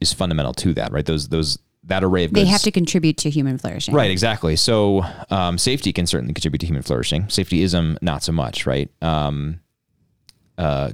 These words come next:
Speaker 1: good food can contribute to human flourishing, right? Just like enjoying and sort of satiating the appetitive desires in, in moderated and responsible ways can contribute to human flourishing. Um, building up virtue and bravery,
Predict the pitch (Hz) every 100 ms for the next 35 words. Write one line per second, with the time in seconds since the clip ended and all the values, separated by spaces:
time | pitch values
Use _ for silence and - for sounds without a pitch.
0 | - 107 - 143 76 - 85 - 90 71
1 | 78 85 73 73 64 67 69 78 78 85
2 | 85 82 78 85 82 82 82 82 - 80
3 | 73 71 82 76 80 76 73 71 80 73
4 | 69 69 73 73 69 71 69 - 80 76
5 | 73 76 76 73 67 69 76 69 71 82
6 | 95 65 80 73 76 69 64 76 69 71
7 | 64 - 50 - _ _ _ _ _ 98
8 | 92 87 80 76 78 - 95 98 101 95
9 | 78 95 110 - 76 65 65 - 80 78
10 | 71 85 95 87 71 64 69